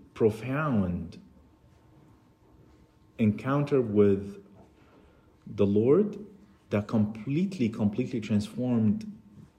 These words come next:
the life of such an important figure in the life of the church and the history of Christianity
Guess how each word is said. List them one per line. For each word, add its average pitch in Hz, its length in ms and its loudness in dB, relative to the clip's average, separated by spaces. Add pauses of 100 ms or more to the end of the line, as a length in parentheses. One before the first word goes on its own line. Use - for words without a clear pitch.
(240)
the 101 100 4
life 113 480 0
of - 340 -6
such - 360 -10
an 107 280 -2
important 107 640 -2
figure 117 540 0 (320)
in 107 160 2
the 98 100 4
life 104 480 0
of 95 220 -8 (500)
the 104 100 -6
church 143 340 0
and 127 140 -4
the 113 100 2
history 170 380 -4
of - 160 -4
Christianity 110 680 -4